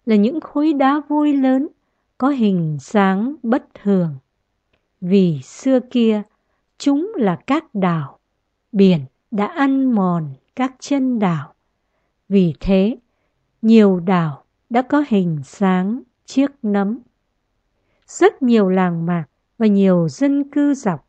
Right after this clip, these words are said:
theo sông Kỳ Cùng, gần như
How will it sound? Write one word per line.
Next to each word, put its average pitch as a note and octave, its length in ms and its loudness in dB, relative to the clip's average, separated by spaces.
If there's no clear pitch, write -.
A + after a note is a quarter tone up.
theo B3+ 500 0
sông B3+ 300 -4
Kỳ G3 260 -2
Cùng, D#3 300 -4
gần G3 360 4
như D4 300 4